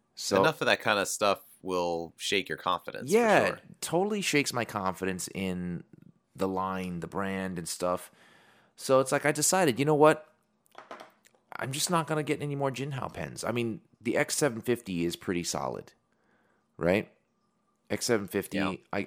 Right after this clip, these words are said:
Speaker 1: I like it. Nothing has happened to it that shakes my confidence with it or anything like that. So, but I just don't feel like I'm gonna buy any more.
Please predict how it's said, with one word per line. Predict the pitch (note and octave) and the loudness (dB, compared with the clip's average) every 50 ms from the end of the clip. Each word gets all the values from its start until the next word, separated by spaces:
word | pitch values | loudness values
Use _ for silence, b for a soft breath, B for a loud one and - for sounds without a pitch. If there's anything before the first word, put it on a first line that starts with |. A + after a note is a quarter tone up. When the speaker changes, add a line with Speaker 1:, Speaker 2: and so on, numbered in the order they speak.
| - | -4
Speaker 1:
I | - G2+ | -2 0
like | F#2+ F#2 F#2 F#2 - G2+ | 2 2 2 2 2 0
it. | F#2+ - - | -2 -2 -2
Nothing | F#2 G#2 A2 - C3 A#2+ A2+ | -2 -2 -2 -2 -2 -4 -4
has | G2+ - | -4 -4
happened | G2 F#2+ G2 - - F2 E2 | 0 -2 -2 -2 -2 -8 -10
to | - F#2 F2+ | -6 -4 -4
it | E2+ - - | -4 -2 0
that | F#2+ F2+ F2 - - - - _ _ _ _ _ _ _ _ _ _ _ _ _ _ _ _ | 2 2 2 2 0 -6 -20 _ _ _ _ _ _ _ _ _ _ _ _ _ _ _ _
shakes | - - - G2 F#2 - - - | -8 -4 0 0 0 -2 -2 -4
my | F2 F2 | -4 -4
confidence | - - F#2 G2 F#2+ F2 - F#2 F2+ F2+ F2 - - | -2 2 2 4 4 2 0 -2 -2 -2 -4 -4 -2
with | F#2 F2+ F2 | 0 2 2
it | F2 - - | 0 0 -2
or | D#2 E2+ | -4 -6
anything | E2+ E2+ E2+ | -6 -6 -6
like | E2+ F2 F2 - | -8 -8 -8 -4
that. | - E2+ E2+ - - | -2 0 0 -2 -2
So, | - - G2 F#2 F#2+ F#2 B B B B B B B B B B B B B B B B B _ - _ _ _ _ _ _ _ _ _ - - | -4 -2 0 0 0 0 B B B B B B B B B B B B B B B B B _ -20 _ _ _ _ _ _ _ _ _ -12 2
but | - A2 | 6 6
I | A#2+ | 6
just | B2+ A#2+ C3 - | 6 6 4 2
don't | D3 B2+ | 2 2
feel | - B2+ A2+ | 2 4 4
like | G#2+ G2+ G2+ | 4 4 2
I'm | G2+ | -2
gonna | G2 F2+ E2 | 0 -2 0
buy | E2 E2+ E2+ E2 | 2 2 0 0
any | E2 D#2+ D#2 D#2 | -2 -4 -8 -8
more. | D2+ D2+ D#2 C#2+ B1 - | -6 -6 -6 -6 -8 -12